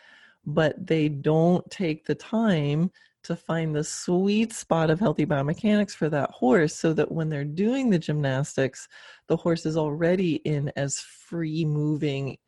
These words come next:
a state as possible. Even if they're still downhill, they're free and they're light and they're in their optimal gait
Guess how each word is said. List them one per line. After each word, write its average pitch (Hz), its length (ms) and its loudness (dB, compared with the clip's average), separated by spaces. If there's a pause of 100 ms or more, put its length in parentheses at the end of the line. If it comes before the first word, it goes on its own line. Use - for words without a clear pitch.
(320)
a 151 120 0
state 143 440 -2
as 139 140 -2
possible. - 720 -2
Even 202 200 4
if 262 80 0
they're 262 140 4
still 247 200 4
downhill, 220 760 2 (480)
they're 175 160 0
free 196 680 -4
and 156 160 -2
they're 156 140 -4
light 160 760 2 (420)
and 160 160 -4
they're 151 140 -4
in 170 200 -2
their 156 200 -2 (120)
optimal 147 960 0 (460)
gait 147 500 -4